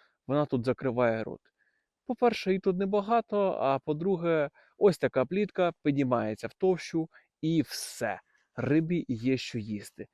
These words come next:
Тих самих небагатьох щук, о, як непросто сьогодні буде спіймати. Тому в руках в мене сьогодні ультралайт, і в руках в мене сім годин рибалки. Така довга сесія, тому що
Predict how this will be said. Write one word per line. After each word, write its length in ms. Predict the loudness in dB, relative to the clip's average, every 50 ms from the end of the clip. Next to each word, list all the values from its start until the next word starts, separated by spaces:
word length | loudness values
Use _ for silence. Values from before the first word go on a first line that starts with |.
| _ _ _ _ _ _ _ _ _ _ _ 0
Тих 160 | 0 0 0
самих 560 | 0 0 2 2 2 0 -2 -2 -8 -18 -20 -10
небагатьох 600 | -4 0 0 2 4 4 2 2 2 2 0 0
щук, 400 | -2 -2 -2 -2 -2 -2 -6 -16 _ _ _
о, 160 | 4 4 6
як 180 | 6 4 2 0
непросто 640 | -2 -2 -2 0 2 0 0 0 -4 -8 -8 -8 -10 _ _ _ _ _
сьогодні 520 | -18 -8 -6 -4 -2 0 0 -2 -2 -4
буде 280 | -4 -4 -2 -2 -2 -2
спіймати. 560 | -4 -6 -10 -10 -10 -10 -12 -14 -18 -20 -20 -20 -20 -20 -20 _ _ _ _
Тому 340 | 4 6 6 6 6 4 2
в 60 | 2
руках 360 | 0 0 2 2 2 2 2
в 40 | 0
мене 420 | -2 0 0 -2 -2 -4 -4 -6
сьогодні 460 | -6 -8 -6 -4 -2 -2 -2 -2 -2
ультралайт, 520 | -4 -4 -4 -4 -2 -2 0 -2 -2 -4 -6 _ _ _ _ -20 -20 -20 _ _ _ _
і 260 | -2 2 4 4 4
в 80 | 4 2
руках 400 | 0 0 2 2 2 2 0 -2
в 40 | -2
мене 460 | -2 0 0 -2 -2 -2 -2 -2 -4
сім 280 | -4 -4 -2 0 0 2
годин 260 | 2 2 2 2 2
рибалки. 520 | 0 0 0 0 -2 -2 -4 _ -14 -18 -18 _ _ _ _ _ _ _ _ _ _ -4
Така 240 | -2 2 2 2
довга 460 | 2 6 8 8 8 8 6 4 0 -2
сесія, 540 | -2 -2 -2 -2 -2 -2 -2 0 0 0
тому 320 | 0 0 -2 -2 -2 -2 -2
що 400 | -4 -4 -2 -2 -2 -2 -2